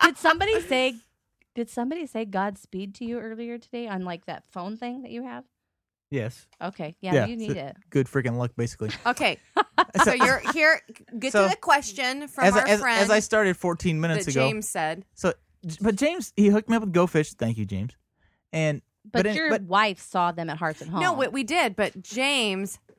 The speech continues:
Speaker 3: who was listening to the podcast, let me recap this for you.
Speaker 1: Okay, yeah. Get me up there.
Speaker 3: He,
Speaker 1: Don't throw your
Speaker 3: he,
Speaker 1: paper
Speaker 3: like,
Speaker 1: either.
Speaker 3: either knows them or is associate, like
Speaker 2: No, so he hooked us up with them, and he, he so
Speaker 3: he,
Speaker 2: he,
Speaker 3: like,
Speaker 2: he Twittered
Speaker 3: he,
Speaker 2: to them and,
Speaker 3: he
Speaker 2: and hooked us up, and we're following them. They're following us,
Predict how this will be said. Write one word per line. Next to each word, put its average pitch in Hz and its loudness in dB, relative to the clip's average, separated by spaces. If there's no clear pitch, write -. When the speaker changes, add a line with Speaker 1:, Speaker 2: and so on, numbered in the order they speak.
Speaker 3:
who 214 -2
was 220 -6
listening 208 -6
to 294 -10
the 311 -10
podcast, 214 -8
let 180 -12
me 190 -6
recap 196 -12
this 175 -18
for 170 -18
you. 185 -16
Speaker 1:
Okay, 196 -6
yeah. 160 -6
Get - -12
me 214 -8
up 202 -10
there. 277 -8
Speaker 3:
He, 311 -2
Speaker 1:
Don't 320 6
throw 220 -2
your 196 -2
Speaker 3:
he, 294 -2
Speaker 1:
paper 302 0
Speaker 3:
like, 247 2
Speaker 1:
either. 233 -2
Speaker 3:
either 220 0
knows 262 0
them 269 -2
or 202 0
is 185 -8
associate, 226 -6
like 190 2
Speaker 2:
No, 196 0
so - 2
he 208 4
hooked 247 2
us 190 -2
up 139 4
with 117 -2
them, 95 -8
and 165 2
he, 175 2
he 190 2
so 190 2
Speaker 3:
he, 175 6
Speaker 2:
he, 180 4
Speaker 3:
like, 214 2
Speaker 2:
he 180 2
Twittered 202 0
Speaker 3:
he, 240 -4
Speaker 2:
to 190 4
them 160 6
and, 143 0
Speaker 3:
he 147 -6
Speaker 2:
and 139 -8
hooked 190 0
us 190 0
up, 160 4
and 127 -4
we're 139 -2
following 139 2
them. 127 0
They're 123 0
following 131 0
us, 113 -2